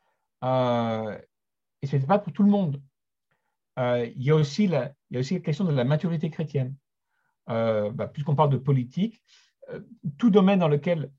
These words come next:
l'éthique chrétienne va être d'autant plus, euh, euh, nécessaire, ou le, l'ancrage dans la foi, bah, un jeune chrétien, peut-être qu'on va fol-, peut-être pas le décourager, mais,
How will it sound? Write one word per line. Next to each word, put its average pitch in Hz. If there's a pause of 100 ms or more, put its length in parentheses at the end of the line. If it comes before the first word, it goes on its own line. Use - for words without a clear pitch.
(140)
l'éthique 170
chrétienne 185
va 139
être 135
d'autant 175
plus, 190
euh, 131 (760)
euh, 117 (240)
nécessaire, 170
ou 127
le, 123 (220)
l'ancrage 175
dans 160
la 143
foi, 185 (640)
bah, 135 (220)
un 147
jeune 180
chrétien, 190 (520)
peut-être 190
qu'on 147
va 139
fol-, 151 (720)
peut-être 135
pas 143
le 127
décourager, 151
mais, 147